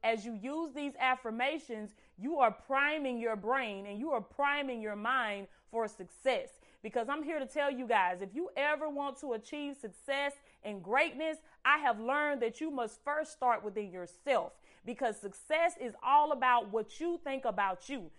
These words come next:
You have to have a successful mindset. So in order to do that, if you have tried things in the past that didn't work out for you, then you gonna, you are going to have to tear down that old way of thinking and rebuild a new mindset and a new way of thinking.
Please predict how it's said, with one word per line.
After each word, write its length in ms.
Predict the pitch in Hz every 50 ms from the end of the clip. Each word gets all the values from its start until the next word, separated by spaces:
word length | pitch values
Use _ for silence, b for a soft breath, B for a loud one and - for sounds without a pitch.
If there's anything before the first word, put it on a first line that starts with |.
| b b b b
You 200 | 170 214 320 415
have 200 | 359 311 277 - -
to 80 | 247
have 260 | 233 247 233 233 214 226
a 40 | 214
successful 680 | - 208 185 - - - 254 254 247 - - 220 196
mindset. 720 | 196 208 240 269 269 240 214 202 - - 185 165 - - b b b b
So 240 | - 262 254 247
in 80 | 247 240
order 240 | 240 262 285 277 277
to 160 | 269 - 254
do 260 | 202 185 262 349 427 440
that, 340 | 285 247 247 247 247 - -
if 160 | 247 226 196
you 160 | 247 349 403
have 240 | 339 302 247 220 -
tried 400 | - - 285 285 294 294 285 277 -
things 320 | 285 277 277 269 262 233 247
in 100 | 247 226
the 60 | 208
past 420 | - - 277 294 294 277 277 269
that 220 | 247 220 196 175 165
didn't 280 | 240 285 262 262 247
work 220 | 233 247 240 233 262
out 260 | 277 330 359 - -
for 80 | 262
you, 360 | 240 214 214 233 233 240 262 - B B B B B
then 220 | 214 277 277 254
you 180 | 240 339 403 381
gonna, 240 | 370 320 285 269 - - 220
you 140 | 208 330
are 120 | 392 359 302
going 260 | 254 285 269 262 254
to 100 | - 240
have 180 | 240 233 214 -
to 100 | 208 190
tear 340 | - - - 285 294 311 330
down 380 | 269 302 302 302 311 311 294
that 180 | 277 254 247 - -
old 260 | 262 269 262 262 233
way 160 | 240 240 233 226
of 160 | 214 202 -
thinking 460 | - 269 302 320 311 247 226 226 226 b b b b b
and 260 | 247 240 214 190 190
rebuild 720 | 269 339 330 285 202 208 294 339 349 302 269 240 240 -
a 140 | - 226 220
new 280 | 214 214 226 311 359 349
mindset 640 | 285 269 285 294 294 277 247 214 - - 208 208 -
and 160 | 233 220 208 202
a 40 |
new 320 | 202 196 196 240 339 415 415
way 200 | 294 240 214 196
of 160 | 180 180 180
thinking. 400 | 208 190 190 180 - 202 196